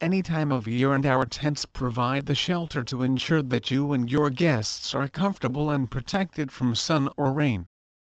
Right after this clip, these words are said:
When you hire us, you'll be getting more than seventeen years of experience in the tent and party rental business.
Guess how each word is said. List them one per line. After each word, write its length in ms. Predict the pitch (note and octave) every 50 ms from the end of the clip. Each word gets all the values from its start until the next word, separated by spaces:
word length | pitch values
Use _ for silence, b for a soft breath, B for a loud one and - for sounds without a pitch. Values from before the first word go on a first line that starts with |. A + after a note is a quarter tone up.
| _ _ _ _ _ _
When 240 | - C3 C3+ C#3 D3+
you 160 | D3+ C#3 C3
hire 400 | A2+ A2+ C3+ D#3 D#3+ D3 C#3+ C3
us, 460 | B2 A#2+ G2 F2 E2 - - - - _ _ _ _ _ -
you'll 220 | D3 C#3 E3+ E3+
be 180 | C#3+ C#3+ C#3+ C3
getting 400 | B2 - C#3+ C3+ C#3+ C#3+ C#3 B2+
more 280 | B2 C3 C#3+ D3 D3+
than 180 | D3 D3+ D3 B2+
seventeen 680 | - - D#3+ D3 C#3+ D#3 D#3 D3 - - F3 F3+ F3+ E3+
years 240 | E3 E3 D#3+ D3 C#3+
of 120 | C3+ A#2+
experience 800 | B2+ B2+ - - - - A3 A3 G#3 F3 C3+ A#2+ A#2 A2+ - - -
in 160 | D3 C#3 C#3+
the 100 | D3 C#3
tent 320 | - - D#3 D#3+ D3+ -
and 160 | C3 B2 B2 -
party 400 | - - D#3+ D#3+ D#3+ C#3+ C3 B2
rental 540 | A#2+ A#2+ A#2+ A#2+ C3 B2+ - C#3 C3+ C#3
business. 580 | C3 C#3+ D#3 C#3+ A#2+ A2 F#2 D#2 - - -